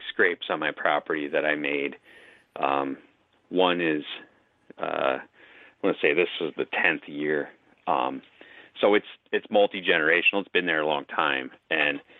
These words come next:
it's really been built into the, like, to the kinda collective,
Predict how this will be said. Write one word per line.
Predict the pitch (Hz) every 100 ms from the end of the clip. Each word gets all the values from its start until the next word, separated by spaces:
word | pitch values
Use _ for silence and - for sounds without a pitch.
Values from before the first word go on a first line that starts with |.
| - -
it's | - -
really | 110 98
been | 85 87 78 -
built | 95 78 -
into | 95 82 76 -
the, | 71 71 69 _
like, | 73 71 - _ - 98
to |
the | - 67 67 _ - - - -
kinda | - 76 69
collective, | - 85 87 - 87